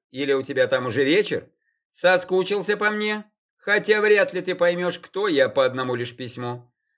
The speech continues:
Моя внешность сильно изменилась, грудь стала больше, зад теперь куда привлекательней. Видел бы ты сейчас, в каком виде я пишу эти строки». В общем, сначала о главном.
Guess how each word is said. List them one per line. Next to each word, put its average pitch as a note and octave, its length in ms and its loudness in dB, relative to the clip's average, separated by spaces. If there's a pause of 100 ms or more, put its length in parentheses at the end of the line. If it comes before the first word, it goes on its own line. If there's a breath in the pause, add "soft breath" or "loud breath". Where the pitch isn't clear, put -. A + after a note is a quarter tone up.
(140)
Моя F3+ 420 4
внешность F#3 640 -6
сильно A3 460 -8
изменилась, C3+ 760 -6 (280)
грудь F3 420 6
стала D#3 360 0
больше, C3+ 580 -4 (300)
зад E3 480 2
теперь F3 340 -2
куда C#3+ 300 0
привлекательней. D#3 920 -4 (400)
Видел A3+ 640 4
бы G#3 140 -2
ты G3 160 -6
сейчас, F#3+ 560 -6
в - 40 -20
каком F3 440 2
виде D#3+ 420 -2
я D3+ 160 4
пишу D3+ 360 -2
эти A2 280 -2
строки». F#2 560 -8 (840)
В E3+ 200 6 (100)
общем, D4 320 -4
сначала G#3 600 -6
о F#3+ 160 -6
главном. F#2+ 580 -6